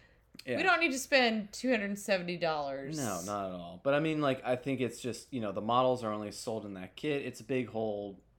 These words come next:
Speaker 1: It's a selling strategy, right?
Speaker 2: Yeah.
Speaker 1: Um, I also don't enjoy the fact that it is,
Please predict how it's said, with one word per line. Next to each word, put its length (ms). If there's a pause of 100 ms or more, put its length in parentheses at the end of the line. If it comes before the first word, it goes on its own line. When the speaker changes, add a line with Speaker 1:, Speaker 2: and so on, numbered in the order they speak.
(160)
Speaker 1:
It's 180
a 40
selling 280
strategy, 380
right? 260 (340)
Speaker 2:
Yeah. 180 (180)
Speaker 1:
Um, 580 (260)
I 100
also 260
don't 180
enjoy 300
the 80
fact 640
that 600
it 160
is, 1040